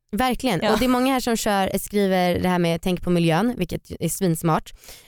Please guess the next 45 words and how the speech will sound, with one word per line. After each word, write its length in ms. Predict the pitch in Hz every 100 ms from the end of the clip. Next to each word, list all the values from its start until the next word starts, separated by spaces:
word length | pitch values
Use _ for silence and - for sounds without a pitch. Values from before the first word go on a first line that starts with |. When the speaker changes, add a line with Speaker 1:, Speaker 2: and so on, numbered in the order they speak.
| -
Speaker 1:
Eh, 340 | 170 160 160
det 60 | 180
är 20 |
också 200 | 196 -
många 200 | 196 180
som 100 | 180
skriver 420 | - 180 170 160
att, 320 | - 170 - -
eh, 80 | 160
"Ja, 140 | 165
men 180 | 165 165
min 200 | 170 185
kuk 260 | - 185
har 60 | 175
varit 220 | 170 170
inne 180 | 175 170
i 40 |
någon 160 | 165 165
annan, 320 | 160 156 170
jag 320 | 160 160 180 - - _ _ -
har 180 | 170 175
återanvändits 1000 | 175 - 165 165 170 190 - 262 226 147
<laughs> 260 | 196 254 247
igen", 460 | 214 190 202 269 220
vilket 320 | 214 196 -
är 80 | 165
väldigt, 400 | 175 202 175 180
väldigt 220 | 180 -
sant. 340 | 185 254 -
<laughs> 460 | 240 233 214 214 175
Speaker 2:
Men 100 | 277
diskutera 440 | 294 - 339 370 381
gärna 200 | 330 269
på 60 |
Facebook. 420 | - 302 - 143 226
Vi 180 | 294
har 160 | 311 302
ju 100 | 269
en 220 | 254 240
Facebook-sida 720 | 233 262 - 220 - 254 156
som 160 | - 180
heter 280 | 170 170 160
Allvara 360 | 160 165 165
Ligg. 280 | 185 170 151
Speaker 1:
Mm. 200 | 233 220